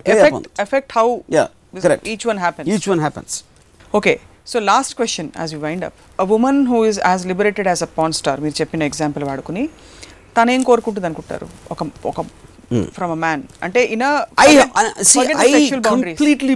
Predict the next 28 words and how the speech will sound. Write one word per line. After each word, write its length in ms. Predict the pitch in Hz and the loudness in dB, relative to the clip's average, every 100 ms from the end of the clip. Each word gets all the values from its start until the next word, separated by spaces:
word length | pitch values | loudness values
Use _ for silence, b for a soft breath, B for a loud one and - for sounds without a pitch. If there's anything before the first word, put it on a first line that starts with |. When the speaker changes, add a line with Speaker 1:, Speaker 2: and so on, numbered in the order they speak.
| 170 | 0
Speaker 1:
believe, 400 | 196 175 120 170 226 _ _ - - - | 0 0 0 -2 -4 _ _ -20 -10 -4
I 20 | 180 | 2
mean, 120 | 190 185 165 | 2 2 0
th-, 140 | 123 139 | 0 0
that 120 | 190 240 | -2 -2
is 60 | 202 190 | -2 -2
one 80 | 214 | -4
of 60 | 185 | -4
the 80 | 190 165 131 | -6 -4 -2
biggest 240 | 240 - 180 | 0 0 -2
surprises 420 | 165 226 220 220 - | -4 -2 -2 -4 -6
for 80 | 156 | -4
me, 60 | 175 226 185 | -2 -2 -2
not 120 | 226 202 | -2 -2
because 300 | 208 226 208 196 | 0 0 0 -2
I 20 | 170 143 | -2 -2
didn't, 180 | 202 156 - 131 | -2 -4 -6 -6
uh, 120 | 127 113 | -4 -2
అంటే 200 | 139 165 147 - b b b b b _ 156 | -2 0 0 -2 b b b b b _ -4
ఇప్పుడు 220 | 170 170 165 156 - _ _ - 185 | 0 2 2 0 -4 _ _ -2 0
I 60 | 208 | 2
met 100 | 240 - | 0 -2
Sunny 240 | 190 208 175 | -2 0 2
Leone 180 | 175 160 | 0 0
three, 120 | 160 147 | -2 -2
four 100 | 113 | -4
times. 180 | 80 - - b b b - - | -6 -6 -8 b b b -2 2
సన్నీ 300 | 254 311 | 4 6